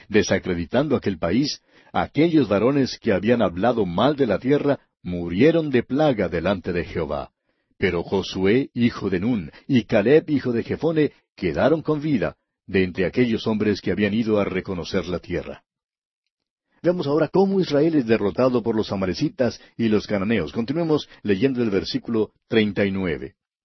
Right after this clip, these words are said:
"Y Moisés dijo estas cosas a todos los hijos de Israel, y el pueblo se enlutó mucho". Ahora, los hijos de Israel lloraron otra vez. Ahora se vuelven de la tierra prometida,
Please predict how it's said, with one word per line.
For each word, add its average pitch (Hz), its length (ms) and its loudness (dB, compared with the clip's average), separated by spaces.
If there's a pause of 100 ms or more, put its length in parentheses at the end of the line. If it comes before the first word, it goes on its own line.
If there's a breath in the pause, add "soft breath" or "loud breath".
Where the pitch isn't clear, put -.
(420 soft breath)
"Y 117 140 4
Moisés 135 480 2
dijo 127 340 0
estas 110 280 0
cosas 120 380 -2
a 95 120 -2
todos 170 440 2
los 110 220 -2
hijos 123 240 -2
de 101 80 2
Israel, 90 500 0 (220 soft breath)
y 107 120 0
el 87 100 2
pueblo 107 480 2 (320)
se - 200 -2
enlutó 82 640 -2 (200)
mucho". 92 480 -6 (1300)
Ahora, 143 380 4
los 123 200 0
hijos 156 200 2
de 139 100 4
Israel 107 460 4
lloraron 131 500 4
otra 92 240 0
vez. 67 260 -10 (600)
Ahora 76 200 -8
se 82 100 -6
vuelven 117 340 2
de 101 80 0
la 92 120 0
tierra 120 240 2
prometida, 110 500 0